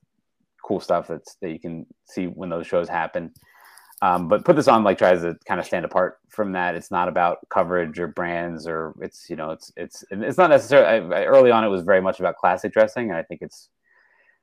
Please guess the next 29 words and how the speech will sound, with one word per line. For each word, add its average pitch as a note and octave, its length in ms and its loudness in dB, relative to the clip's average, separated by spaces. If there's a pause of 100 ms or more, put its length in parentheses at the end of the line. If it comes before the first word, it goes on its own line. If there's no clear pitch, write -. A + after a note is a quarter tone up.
(160)
as, F#2+ 180 4
as G#2 200 2
the F#2+ 240 4
culture B2+ 300 6
has G#2+ 100 6
moved B2+ 240 4
beyond B2 300 4
that, D3+ 220 6
it's - 220 -6
moved A#2 220 4
beyond A#2+ 280 4
that G#2 160 -2
too. B2+ 280 2
But, F2+ 160 4
um, F2 400 -4
yeah, G#2 220 4
it F2 160 -2
tries G2 320 2
to - 80 -20
be F2 320 -10
approachable C3 800 4
and, F2 540 -8 (640)
uh, E2 380 -10
you A#2 80 -6
know, F2+ 80 -6
smart D#3+ 300 6
about A#2 240 4
things. G#2 400 0
And, F2 580 -10